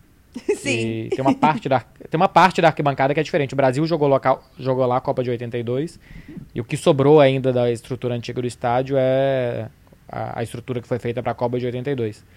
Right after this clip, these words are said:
Speaker 2: Uma coisa que chamou muita atenção, a gente conheceu o vestiário do time um dia que eles tinham um jogo.
Speaker 1: Sim.
Speaker 2: Então já estava lá as chuteiras dos caras, as camisas, né?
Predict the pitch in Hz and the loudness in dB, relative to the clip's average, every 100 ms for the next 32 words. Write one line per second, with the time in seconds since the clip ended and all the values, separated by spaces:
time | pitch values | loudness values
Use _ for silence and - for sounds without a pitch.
0 | - - - _ - - - 131 151 147 | -20 -20 -20 _ -20 -20 -6 -2 0 0
1 | - 156 151 165 160 143 151 - 160 160 | 0 0 2 2 2 0 -2 -2 -2 0
2 | 147 165 - 143 143 175 165 151 - 147 | 0 0 2 6 6 6 2 -2 -2 -2
3 | 170 208 165 156 139 156 170 156 - 180 | -2 -4 -4 -2 0 0 0 -2 -2 -2
4 | 160 151 131 110 _ _ - 220 226 147 | 2 2 0 -8 _ _ -10 -6 0 2
5 | 175 180 220 180 135 - 202 160 151 143 | 2 4 4 6 4 0 -2 4 4 4
6 | 151 160 143 139 147 131 123 - 123 - | 0 0 2 4 6 4 -2 -6 -4 -2
7 | 156 156 180 139 127 123 156 | 0 4 4 4 0 0 -2